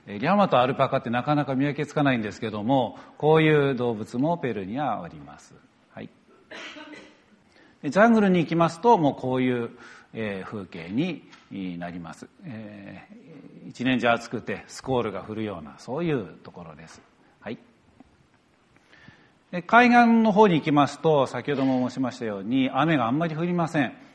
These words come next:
これはナスカの地上絵というんですが、あの、実際にそこに行ってみるとですね、なんかただ、あの、車が通った轍のようなものにしか見えないんですが、えー、空から見るとこういう、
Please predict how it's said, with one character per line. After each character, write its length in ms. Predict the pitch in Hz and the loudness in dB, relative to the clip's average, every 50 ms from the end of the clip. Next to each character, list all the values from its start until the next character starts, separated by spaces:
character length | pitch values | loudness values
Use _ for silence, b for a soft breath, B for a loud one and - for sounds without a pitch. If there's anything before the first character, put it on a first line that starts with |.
| B - | B -6
こ 80 | - | -2
れ 80 | 143 131 | -2 0
は 40 | 123 | 4
ナ 220 | 131 165 220 285 | 4 6 4 4
ス 100 | - - | 2 -2
カ 140 | - 190 156 | -2 0 2
の 160 | 131 127 117 | 2 0 -2
地 180 | - - 123 117 | -4 -6 -6 -4
上 280 | 117 160 180 180 160 | 0 0 2 4 2
絵 100 | 127 101 | 2 0
と 460 | - - - - - - _ _ - 107 | -2 -6 -16 -20 -20 -20 _ _ -14 -12
い 40 | 101 | -10
う 60 | 98 | -10
ん 60 | 90 | -10
で 100 | 85 85 | -10 -12
す 160 | 82 - - | -16 -16 -14
が、 520 | 92 101 131 143 139 117 95 - - - B B B B B B B B B B B B _ _ - | -6 -2 0 2 2 0 -2 -4 -12 -20 B B B B B B B B B B B B _ _ -8
あ 100 | 120 123 | -4 -2
の、 220 | 127 131 123 127 117 | 0 0 0 -2 -2
実 260 | 110 156 165 - - | -2 -4 -2 2 4
際 120 | 247 254 | 4 4
に 80 | 247 233 | 4 2
そ 100 | - 226 | 0 0
こ 120 | - 226 | 0 2
に 60 | 220 | 2
行 60 | 208 214 | 0 0
っ 40 | |
て 80 | - 226 | 0 0
み 100 | 226 240 | 0 2
る 100 | 226 220 | 0 0
と 120 | 175 127 | -2 -4
で 120 | 104 101 90 | -4 -4 -8
す 100 | - - | -10 -10
ね、 440 | 98 107 131 135 127 98 80 - - - - _ - | -4 0 0 2 2 0 -2 -8 -16 -20 -20 _ -2
な 140 | 175 220 226 | 0 0 2
ん 20 | |
か 100 | 196 185 | 2 2
た 160 | - 240 262 | 4 4 6
だ、 440 | 240 233 175 120 - - - - - - - _ _ _ | 8 8 8 8 6 2 -4 -14 -20 -20 -20 _ _ _
あ 160 | - 139 135 | -4 -2 0
の、 760 | 131 131 127 123 120 117 110 110 107 104 101 95 90 92 98 | 0 0 0 0 -2 -4 -4 -6 -6 -6 -8 -10 -10 -12 -14
車 400 | - - 175 185 220 226 240 247 | -8 -2 0 2 4 6 6 6
が 100 | 226 233 | 6 4
通 100 | 226 233 233 226 | 4 4 4 4
っ 40 | 220 220 | 4 2
た 120 | - 120 | -2 0
轍 400 | 110 117 135 185 202 202 - 254 | 0 2 2 2 0 0 0 0
の 120 | 233 247 | 2 4
よ 120 | 240 247 247 | 4 4 4
う 40 | 220 | 4
な 100 | 170 143 | 4 4
も 120 | 135 135 | 4 4
の 120 | 135 139 | 4 4
に 80 | 139 127 | 2 0
し 80 | - - | 0 -2
か 100 | 135 117 | 0 2
見 100 | 131 139 | 4 4
え 100 | 156 160 | 4 6
な 120 | 156 147 | 6 6
い 60 | 139 131 | 4 4
ん 60 | 120 | 2
で 100 | 113 107 | 0 -2
す 140 | - - 117 | -6 -6 -2
が、 320 | 120 151 143 120 92 B B B B B B B B - | 2 2 2 2 2 B B B B B B B B -6
え 240 | 135 135 131 131 123 | -4 -2 0 0 -2
ー、 60 | - | -2
空 240 | - 156 147 143 135 | 0 2 4 4 4
か 100 | 139 135 | 4 2
ら 100 | 123 117 | 0 0
見 140 | 113 123 120 | 0 0 -2
る 140 | 113 113 110 | -2 -4 -4
と 240 | - 190 196 - - | -2 0 0 0 0
こ 180 | - - 113 | -2 -6 -6
う 80 | 110 107 | -6 -4
い 180 | 107 107 104 | -4 -6 -6
う、 120 | 104 107 | -8 -10